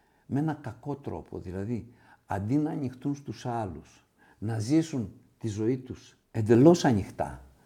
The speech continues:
να, πλέρια που λέγανε παλιά, ε, την κλείνουν τη ζωή τους.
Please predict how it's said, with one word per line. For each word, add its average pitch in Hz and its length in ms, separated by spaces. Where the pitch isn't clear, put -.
να, - 600
πλέρια 110 520
που - 80
λέγανε 90 340
παλιά, - 440
ε, - 680
την 110 140
κλείνουν 139 340
τη 98 100
ζωή 82 260
τους. - 340